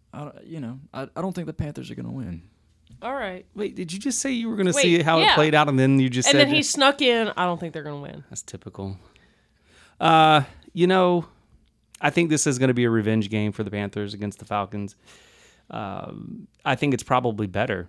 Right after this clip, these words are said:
Speaker 3: in fact, that they have a short week this week after the absolute total beatdown that they took to the, uh, Bengals. And so hopefully it'll force them to get out there at practice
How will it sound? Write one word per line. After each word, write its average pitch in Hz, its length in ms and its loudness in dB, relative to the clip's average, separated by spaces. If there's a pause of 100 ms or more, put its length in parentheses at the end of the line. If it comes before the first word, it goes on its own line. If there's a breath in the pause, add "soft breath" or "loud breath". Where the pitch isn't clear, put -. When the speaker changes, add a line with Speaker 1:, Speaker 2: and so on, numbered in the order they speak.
(120)
Speaker 3:
in 117 140 -4
fact, 107 480 -2
that 113 160 -6
they 110 140 2
have 107 200 0
a 90 40 -6
short 117 360 -6
week 110 260 -6
this 123 220 -10
week 117 220 -8
after 110 220 -4
the 98 240 -6
absolute 104 640 -6 (540)
total 107 400 -4 (160)
beatdown 117 480 -4
that 117 100 -4
they 113 100 -4
took 113 360 -6 (160)
to - 120 -12
the, 101 280 -6
uh, 92 140 -8
Bengals. 110 540 -8 (720 soft breath)
And 107 360 -4
so 120 180 -2
hopefully 123 720 -2
it'll 117 140 -4
force 120 340 -6
them 113 160 -2
to 107 80 -4
get 107 120 -4
out 107 180 -2
there 104 180 -2
at 98 80 -6
practice 101 760 -2